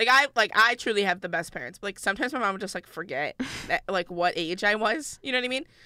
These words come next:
Speaker 1: So she would either be like, "Okay, like, Lexi's way too young to shave,"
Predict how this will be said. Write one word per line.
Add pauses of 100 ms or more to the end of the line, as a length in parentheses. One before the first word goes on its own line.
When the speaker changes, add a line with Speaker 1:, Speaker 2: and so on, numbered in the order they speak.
(140)
Speaker 1:
So
she
would
either
be
like,
"Okay,
like, (120)
Lexi's
way
too
young
to
shave,"